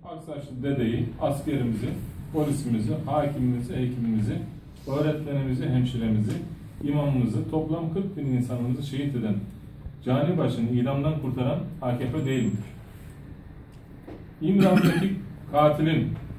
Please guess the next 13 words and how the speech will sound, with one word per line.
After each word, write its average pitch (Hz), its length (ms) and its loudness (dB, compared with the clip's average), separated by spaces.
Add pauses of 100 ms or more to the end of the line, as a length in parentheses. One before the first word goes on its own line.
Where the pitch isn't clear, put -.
(120)
İmralı'dan 156 680 6
P 143 180 2
K 160 140 -2
K 160 140 0
yönetmesine 151 800 0
izin 170 220 2
veren 190 320 2 (500)
A 127 160 2
K 156 120 0
P 165 140 0
iktidarı 139 420 2
değil 127 180 4
midir? 101 220 0